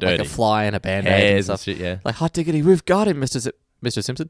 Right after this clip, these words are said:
Speaker 2: One hot dog, please."
Speaker 1: <laughs> He's got back into eat it. <laughs> So then there's a news report on Apu, and he's, I like that, have him sweating here. He's
Speaker 2: Yeah.
Speaker 1: nervous.
Speaker 2: Yep.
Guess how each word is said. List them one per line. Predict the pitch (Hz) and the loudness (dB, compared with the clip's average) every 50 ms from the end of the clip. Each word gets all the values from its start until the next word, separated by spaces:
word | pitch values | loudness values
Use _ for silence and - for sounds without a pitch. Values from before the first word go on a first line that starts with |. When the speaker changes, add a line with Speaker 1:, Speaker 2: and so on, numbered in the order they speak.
| _ _ _ | _ _ _
Speaker 2:
One | - 101 107 | -2 -2 0
hot | 95 104 - | 0 -2 -2
dog, | - 92 - - | -4 -8 -8 -8
please." | 87 80 - - | -8 -6 -6 -2
Speaker 1:
<laughs> | - - - - | 2 2 0 2
He's | - - 220 - - | 2 2 2 2 2
got | - 208 190 | 2 4 6
back | 202 202 196 | 6 6 6
into | 190 185 180 208 | 4 4 4 4
eat | 196 120 | 4 4
it. | 92 - 277 - - - - - - - 370 - - 262 440 330 - - 190 196 - - 156 180 - - - 180 - - - 143 - _ | 2 2 2 2 2 2 0 -8 -4 -2 0 4 4 4 4 2 0 0 0 -4 -2 -2 -2 -2 -2 0 0 0 0 0 0 -4 -4 _
<laughs> | _ _ _ _ _ _ _ - _ - - - - - - - - - - - - - _ _ _ _ - | _ _ _ _ _ _ _ -20 _ -16 -16 -16 -14 -16 -18 -20 -20 -20 -20 -20 -20 -20 _ _ _ _ -8
So | - - 160 156 151 | -4 0 0 2 2
then | 147 156 156 | 2 0 0
there's | 156 131 | 0 0
a | 143 | 0
news | 147 165 175 165 | 0 0 0 -2
report | 156 - - 143 143 - - | -2 0 2 2 2 2 0
on | 113 131 127 | -2 -4 -2
Apu, | 110 - 113 101 98 107 - _ _ _ _ _ _ - - _ - | -2 -2 -2 -2 -2 -4 -6 _ _ _ _ _ _ -18 -16 _ -8
and | 104 104 | -6 -4
he's, | 101 98 95 - - _ _ - | -4 -6 -6 -8 -12 _ _ -2
I | 120 | 0
like | 127 131 - | 0 0 0
that, | 131 107 78 | -2 -6 -6
have | 90 113 104 | -6 -6 -8
him | 110 92 | -8 -10
sweating | - - - - 123 117 117 104 85 | -10 -10 -6 -2 -2 -2 -2 -2 -4
here. | 85 87 78 62 - - _ _ - - | -4 -8 -10 -10 -14 -18 _ _ -14 -8
He's | 95 95 | -4 0
Speaker 2:
Yeah. | 110 110 98 | 2 2 2
Speaker 1:
nervous. | 95 101 110 131 139 - - - - _ - | 2 0 0 -2 -4 -4 -8 -14 -16 _ -6
Speaker 2:
Yep. | - 104 98 | -4 -4 -4